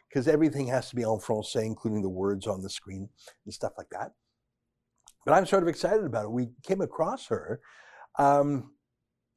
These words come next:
as sort of a volunteer when we started to cover the lockdowns in, um,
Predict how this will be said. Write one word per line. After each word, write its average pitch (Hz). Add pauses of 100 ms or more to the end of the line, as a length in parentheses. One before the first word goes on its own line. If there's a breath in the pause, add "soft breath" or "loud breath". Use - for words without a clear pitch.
as 147
sort 175
of 147
a 170
volunteer 185
when 147
we 143
started 151
to 131
cover 156 (540 soft breath)
the 135
lockdowns 120 (360)
in, 143 (100)
um, 131